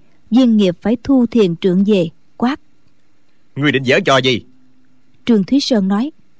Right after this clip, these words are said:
Speaker 2: "Ta cần nghe thật rõ, xem hắn kể hắn thấy sát hại người trong tiêu cục Long Môn như thế nào."
Speaker 1: Tuệ Phong thấy Trương Thúy Sơn đã đứng cách mình không đầy hai thước, chỉ cần dung binh khí một cái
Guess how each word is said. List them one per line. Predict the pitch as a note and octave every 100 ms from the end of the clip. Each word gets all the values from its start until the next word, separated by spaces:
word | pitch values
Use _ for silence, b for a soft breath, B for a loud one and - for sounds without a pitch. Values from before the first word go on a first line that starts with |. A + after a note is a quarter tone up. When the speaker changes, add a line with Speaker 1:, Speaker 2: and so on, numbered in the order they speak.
| - - - - - - - - - -
Speaker 2:
"Ta | B2+ A#2
cần | G#2+ G#2+ G2
nghe | A2
thật | -
rõ, | G2+ G2+ D#3 - - - - -
xem | - A#2+
hắn | G#2 D3 C#3+ -
kể | F#2+ A2
hắn | C#3+ D#3
thấy | D#3 F#3 -
sát | G3+ -
hại | G2+ G2
người | G2+ F2
trong | - A2
tiêu | G#2 G2
cục | F#2+
Long | G#2+ G2+
Môn | G2 F2+ -
như | G#2 C3+
thế | C3+ D#3+
nào." | G#2 E2+ - - - - - - - - - -
Speaker 1:
Tuệ | G3+ F3
Phong | - A3+ G#3+ G#3 F#3+ -
thấy | D#4 -
Trương | B3+ A3+
Thúy | D#4
Sơn | - A3+ G#3+
đã | F3+
đứng | G3 C#4+
cách | E4+ F#4
mình | C4 A3 F3
không | F3 C4+ A#3
đầy | F#3 E3+
hai | G#3+ A3
thước, | G#3+ C#4+ E4 - - - -
chỉ | - C4+
cần | B3 F#3+ F#3+
dung | B3+ C4+
binh | B3 B3
khí | C4 D#4+
một | F#4 C4+ -
cái | A#3+ C4 F4